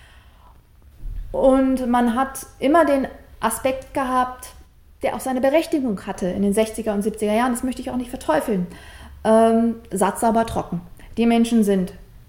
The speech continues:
sie sind ernährt, sie sind, sie haben ein Bett,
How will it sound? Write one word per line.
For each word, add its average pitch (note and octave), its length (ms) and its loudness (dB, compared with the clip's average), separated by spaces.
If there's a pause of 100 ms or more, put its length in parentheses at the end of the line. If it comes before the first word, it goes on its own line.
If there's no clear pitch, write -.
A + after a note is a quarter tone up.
(120)
sie - 140 -2
sind G3+ 220 2
ernährt, F3 580 0 (760)
sie A#3 220 0
sind, G#3 360 0
sie G#3+ 160 0
haben F#3+ 220 0
ein E3+ 180 -6
Bett, A#3 220 2